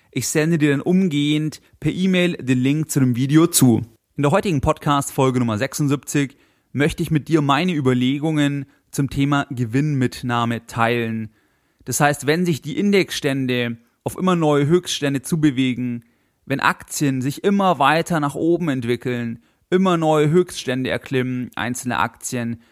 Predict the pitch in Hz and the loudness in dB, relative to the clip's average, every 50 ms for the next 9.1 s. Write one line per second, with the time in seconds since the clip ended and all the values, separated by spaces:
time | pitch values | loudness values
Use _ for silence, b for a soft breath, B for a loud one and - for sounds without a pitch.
0 | b b b b - 135 131 - - 156 160 156 - 160 151 147 139 123 123 156 | b b b b -4 -4 -2 0 0 0 0 0 0 0 2 2 2 2 0 0
1 | 160 175 170 - - _ - 104 131 151 160 156 131 127 123 127 120 131 135 - | 2 2 2 2 0 _ -4 -2 -2 0 0 0 0 0 0 0 2 0 0 2
2 | - 160 185 190 196 170 143 139 135 135 131 127 127 123 113 - - 117 123 123 | 2 2 2 2 0 -2 -2 0 0 2 0 0 0 0 -2 -4 -4 0 2 4
3 | 127 135 147 143 156 156 156 156 147 _ _ _ _ _ _ 113 104 135 151 165 | 4 4 4 2 0 0 0 -2 -4 _ _ _ _ _ _ 2 2 4 4 4
4 | 180 208 196 175 - 92 104 110 127 143 143 127 - - 127 131 120 127 120 107 | 2 0 -2 0 0 2 2 2 2 0 -2 -2 -2 -4 -4 -2 -2 -2 -2 -2
5 | 107 104 113 120 131 123 b b b b _ - 139 113 110 127 131 135 139 147 | -2 -2 -2 -4 -6 -8 b b b b _ -6 -4 -2 -2 -2 0 0 0 -2
6 | - _ _ 131 131 147 175 175 - - 139 123 117 117 117 120 120 120 120 120 | -2 _ _ -2 2 2 2 2 0 -6 -6 -4 -2 -2 -2 -4 -4 -4 -6 -8
7 | _ _ _ _ _ _ _ _ _ _ _ _ _ - 127 127 135 - - - | _ _ _ _ _ _ _ _ _ _ _ _ _ 2 2 2 2 0 -2 -2
8 | 165 - - 139 151 135 92 104 107 135 - 156 131 - - - 156 156 170 170 | -4 -2 0 0 0 0 0 -2 -2 -2 -2 -4 -4 -4 -4 -2 0 0 0 -2
9 | 165 | -2